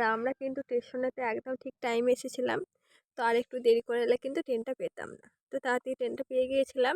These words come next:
আর এখন দেখো, চলে এসেছি এই যে বরশুলে। তো এইটা হচ্ছে, আর এই বরশুলে কিন্তু তিনটে প্যান্ডেল হয়। আর এটা হচ্ছে, হচ্ছে বাইমা সংগ্রহ। তো এইটা প্রথমে দেখলাম, তো আমি দুটো দেখেছিলাম এইখানে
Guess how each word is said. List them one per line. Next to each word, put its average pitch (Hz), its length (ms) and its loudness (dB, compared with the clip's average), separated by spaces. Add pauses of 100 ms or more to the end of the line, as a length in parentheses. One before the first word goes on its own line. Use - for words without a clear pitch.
(480)
আর 226 120 -2 (120)
এখন 233 180 -8 (100)
দেখো, - 160 -2 (120)
চলে 202 240 0
এসেছি - 260 -6 (200)
এই 247 100 -2
যে 240 160 -8
বরশুলে। 233 480 -2 (160)
তো - 80 -6 (140)
এইটা 269 240 4
হচ্ছে, - 220 2 (260)
আর 269 140 -20
এই 294 60 6 (120)
বরশুলে 277 400 6 (100)
কিন্তু 285 180 -2 (120)
তিনটে 262 380 0 (120)
প্যান্ডেল 254 380 4 (100)
হয়। 269 220 8 (440)
আর 254 140 4 (120)
এটা 269 240 2
হচ্ছে, 277 400 4 (640)
হচ্ছে 247 220 0 (120)
বাইমা 262 360 6 (140)
সংগ্রহ। 254 520 4 (720)
তো 285 40 2 (180)
এইটা 247 220 8 (100)
প্রথমে 269 320 4 (100)
দেখলাম, 233 340 8 (460)
তো - 100 0
আমি 294 100 4 (100)
দুটো 269 160 0 (120)
দেখেছিলাম 294 460 0 (120)
এইখানে 269 260 -4